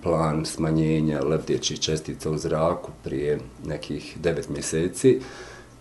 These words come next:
Plan koji, e, nudi niz mjera koje mogu smanjiti zagađenje tek na nekakvom kozmetičkom nivou,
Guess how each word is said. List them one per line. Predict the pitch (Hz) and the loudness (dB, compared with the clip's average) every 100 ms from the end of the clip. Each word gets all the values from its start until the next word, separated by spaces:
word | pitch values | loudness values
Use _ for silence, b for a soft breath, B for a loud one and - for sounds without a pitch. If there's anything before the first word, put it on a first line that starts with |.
| - - | -16 2
Plan | 104 101 101 | 6 6 4
koji, | - 98 95 95 92 | 2 6 10 10 8
e, | 87 B B 104 98 87 92 - 90 87 | 6 B B 0 0 2 0 0 0 4
nudi | 95 101 90 | 6 6 6
niz | 90 104 90 | 6 6 6
mjera | 95 98 98 92 | 6 6 6 4
koje | - 95 85 87 82 - - - - - | 2 2 4 4 4 0 -14 -20 -10 0
mogu | 92 92 87 82 85 80 - 82 - | 4 6 6 6 4 2 -6 -12 -12
smanjiti | - - 82 85 80 - | -8 -4 -2 0 -2 -2
zagađenje | 87 82 80 85 82 85 | -2 0 0 0 2 2
tek | 80 - 80 - | 2 -2 -4 -2
na | 82 78 | 2 4
nekakvom | 82 82 - 80 | 4 2 -2 -2
kozmetičkom | 82 82 80 - - 76 | 0 2 2 2 0 0
nivou, | 78 78 82 | 2 4 4